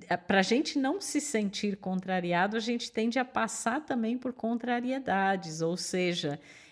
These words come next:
é, situações imprevistas, né, que tão ali dentro desse terreno astrológico de Urano. E você falou em apagão, Titi, dentro da, da esfera coletiva, que realmente pode acontecer.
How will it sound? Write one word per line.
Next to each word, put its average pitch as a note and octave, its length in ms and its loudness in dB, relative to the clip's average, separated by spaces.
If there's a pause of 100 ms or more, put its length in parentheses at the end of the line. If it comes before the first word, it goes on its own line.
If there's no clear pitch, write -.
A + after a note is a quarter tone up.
(100)
é, F3+ 160 2
situações B3+ 720 0
imprevistas, C#4+ 1120 2
né, G3+ 240 2
que - 160 -8
tão G3+ 260 2
ali A3 280 2
dentro G#3+ 400 0
desse G#3 280 -2
terreno G3+ 560 -2
astrológico G3 760 -4
de G3 220 -4
Urano. F3 420 -2 (480)
E G#3 80 2
você A3 300 4
falou D#4 340 2
em B3 180 2
apagão, G3 840 0
Titi, - 600 -6
dentro E3+ 440 -4
da, D3+ 560 -4 (380)
da D#3+ 140 0
esfera D#3 420 -2
coletiva, E3 680 -4
que F#3 120 -6
realmente E3 540 -4
pode D#3 320 -2
acontecer. D#3 880 -4